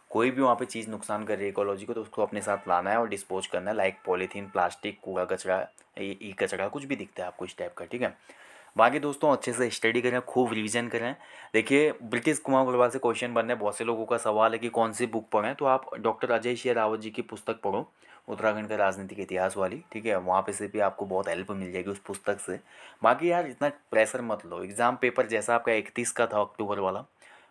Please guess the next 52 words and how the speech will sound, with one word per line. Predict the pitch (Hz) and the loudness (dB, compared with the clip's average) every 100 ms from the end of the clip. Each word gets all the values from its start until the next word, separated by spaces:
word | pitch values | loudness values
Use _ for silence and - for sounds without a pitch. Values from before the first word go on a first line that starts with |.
| - | 2
वैसा | 95 98 113 | 4 4 2
ही | 107 117 | -2 -4
सेम | - 104 98 | -6 -4 -4
बनने | 87 87 | -4 -4
वाला | 82 85 | -6 -4
है, | 98 | -6
उससे | - 117 | -4 0
ज़्यादा | 110 117 113 | 2 4 2
कठिन | 107 104 107 117 | 0 -6 -4 -2
भी | 123 | -2
नहीं | 104 | -2
बनेगा, | 90 87 | -6 -4
ऐसा | 98 107 | -4 -4
नहीं | 107 | -4
कि | 120 | -6
बहुत | 101 104 107 | 0 -2 0
कठिन | 107 104 98 | -4 -4 -8
बन | 90 | -8
जाएगा, | 85 87 | -8 -8
ऐसा | 92 101 | -4 -2
बिल्कुल | 107 107 113 | -4 -6 -4
मत | 110 | -4
सोचो। | 104 95 127 _ - - - | -6 -8 -10 _ -20 -16 2
हालांकि | 95 104 117 | 4 4 2
कुछ | 131 127 | -4 0
क्वेश्चन | 117 113 120 | 0 0 2
लेवल | 110 104 110 | 4 6 6
वाले | 113 113 | 4 2
रहेंगे | 90 95 104 | -4 -6 -6
जीएस | 95 98 95 | -4 -4 -4
सेक्शन | 92 - 95 | -6 -6 -8
में, | 92 117 147 | -6 -8 -10
उत्तराखंड | 107 123 123 131 | 0 0 0 -4
लगभग | 110 107 110 | -4 -2 -4
लगभग | 104 107 | -6 -6
कर | - 104 | 0 0
लेंगे | 104 95 90 | 0 -4 -4
आप | 87 98 | -4 -6
लोग, | 127 - - - | -8 -12 -20 -10
हिंदी | 104 113 131 | -4 2 4
और | 131 | 4
जीएस | 113 117 110 | 2 -2 -2
में | 120 | -4
ज़्यादा | 104 107 | -2 -2
फोकस | 104 95 92 | -4 -6 -8
करें | - 92 87 | -10 -10 -10
आप | 87 - | -12 -16
लोग, | - _ - | -18 _ -10
ठीक | 107 | -8
है। | 90 _ _ - - - | -8 _ _ -20 -14 2
बाकी | 107 110 | 4 4
दोस्तों | 127 120 - | 0 -4 -2